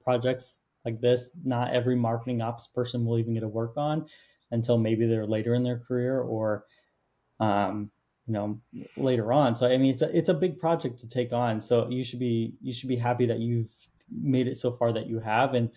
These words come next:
I think the biggest thing for me, and I kinda wish I did this when I was in a couple roles ago, is ask, ask for help. If you're a single marketing ops person and you didn't have the resources to, let's say, get an agency for support, and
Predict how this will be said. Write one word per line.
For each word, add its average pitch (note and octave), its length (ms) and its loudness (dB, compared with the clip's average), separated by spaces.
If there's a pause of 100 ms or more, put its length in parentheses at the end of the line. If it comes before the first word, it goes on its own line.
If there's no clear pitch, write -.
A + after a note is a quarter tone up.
(280)
I D3 80 4
think G#3 160 4
the G#3+ 60 2
biggest E3 300 2
thing E3+ 140 0
for C3 140 0
me, B2 340 2
and B2 140 2
I A#2+ 180 2
kinda C#3 220 0
wish B2+ 240 0
I A#2+ 80 0
did A#2 180 -2
this A#2+ 320 -2 (560)
when B2 300 -2
I A#2 100 2
was B2+ 140 0
in C#3+ 60 2
a C#3 40 0
couple D3 400 -4
roles D3+ 280 0
ago, D#3 320 2
is A#2 360 0 (160)
ask, - 460 -4 (180)
ask - 240 -4
for D#3+ 100 2
help. C#3+ 280 2
If A#2+ 160 -4
you're D3+ 160 2
a D3 40 -2
single C#3 460 -2 (400)
marketing B2 320 0
ops B2+ 320 -4
person C3+ 480 0
and A#2 500 -2 (420)
you B2+ 100 0
didn't B2+ 180 2
have B2+ 140 0
the B2 80 2
resources A#2+ 600 0
to, A#2+ 100 -2
let's A#2+ 200 0
say, A#2+ 140 2
get A#2 160 -2
an A#2 80 0
agency A#2+ 520 -2
for B2+ 180 -4
support, B2 640 -2
and A#2+ 380 0